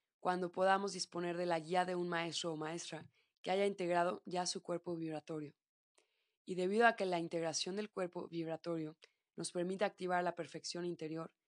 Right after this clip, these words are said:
con independencia de nuestra perfecta imperfección de la experiencia del mundo exterior, llamamos a estos seres humanos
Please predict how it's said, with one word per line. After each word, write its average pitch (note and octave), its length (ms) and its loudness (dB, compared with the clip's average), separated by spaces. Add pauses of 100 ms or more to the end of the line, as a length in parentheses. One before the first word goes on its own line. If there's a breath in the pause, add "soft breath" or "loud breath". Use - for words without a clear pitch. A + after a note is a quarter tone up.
(440)
con F3+ 120 0
independencia F3+ 840 -2
de E3+ 80 -4
nuestra D#3+ 300 -4
perfecta F3+ 640 -6
imperfección E3 840 -6 (340)
de - 60 -6
la D#3+ 80 0
experiencia F3 560 -2
del E3+ 140 -2
mundo E3+ 180 -4
exterior, D#3 460 -8 (560)
llamamos F#3+ 580 2
a F3+ 140 2
estos E3+ 240 0
seres F3 320 0
humanos E3+ 440 -2